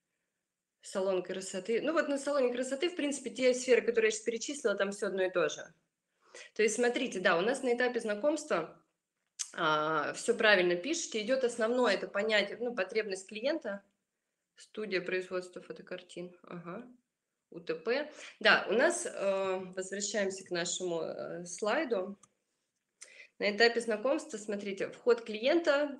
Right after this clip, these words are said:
а, обслуживание, выход клиента из бизнеса.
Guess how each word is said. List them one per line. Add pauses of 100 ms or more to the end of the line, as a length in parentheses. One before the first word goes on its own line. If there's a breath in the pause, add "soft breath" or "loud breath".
а,
обслуживание,
выход
клиента
из
бизнеса.